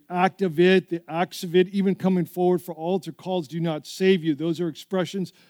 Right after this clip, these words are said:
of an internal work that Christ has done as an external means. Ephesians two eight and nine says we're saved by grace through faith and not by works,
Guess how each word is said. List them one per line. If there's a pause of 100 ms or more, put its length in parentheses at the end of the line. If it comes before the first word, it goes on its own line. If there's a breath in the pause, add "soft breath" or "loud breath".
(160 soft breath)
of
an
internal
work
that
Christ
has
done (240 soft breath)
as
an
external
means. (1080)
Ephesians
two
eight
and
nine
says
we're
saved
by
grace
through
faith
and
not
by
works,